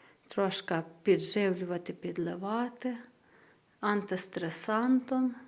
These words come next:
Буду знімати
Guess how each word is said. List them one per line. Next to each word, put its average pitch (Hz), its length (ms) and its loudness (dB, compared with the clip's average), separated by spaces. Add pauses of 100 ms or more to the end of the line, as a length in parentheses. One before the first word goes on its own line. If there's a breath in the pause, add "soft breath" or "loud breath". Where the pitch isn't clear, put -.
(2000 loud breath)
Буду 202 760 -2
знімати 190 1080 -2